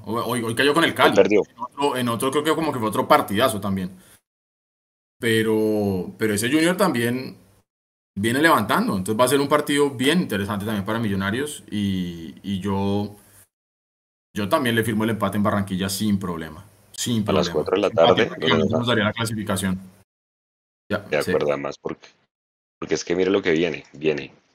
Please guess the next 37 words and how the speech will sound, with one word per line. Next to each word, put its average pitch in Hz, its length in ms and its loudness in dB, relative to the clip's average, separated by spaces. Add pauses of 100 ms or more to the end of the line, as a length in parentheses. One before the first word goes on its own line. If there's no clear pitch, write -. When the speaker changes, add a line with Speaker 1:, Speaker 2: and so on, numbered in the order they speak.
(260)
Speaker 2:
miércoles 92 560 -2
contra 78 240 -4
América 76 340 -4
Mineiro, 82 480 -2
que - 140 -18
seguramente 73 440 -4
se 85 100 -6
va 80 40 0
a 73 40 0
llenar 76 200 -6
el 82 60 -8
Campín, 90 360 -4
jueves 82 380 -2
contra 87 260 -4
Envigado 73 480 -2
en 90 160 -4
el 73 120 -4
Campín, 78 420 -6 (580)
y 80 60 -2
el 82 140 2
domingo 90 580 -2
en 104 240 2
el 85 80 4
Campín, 90 460 -4
clásico 85 480 -4
con 85 160 -4
Santa 76 260 -6
Fe. 67 160 -12 (800)
Speaker 1:
A 113 60 -2
mí, 107 100 2
¿sabe 107 200 6
qué - 40 2
me 127 60 4
Speaker 2:
Santa 131 100 2
Fe - 20 -4
Speaker 1:
preocupa? 95 360 2
Speaker 2:
seguramente. 76 260 -10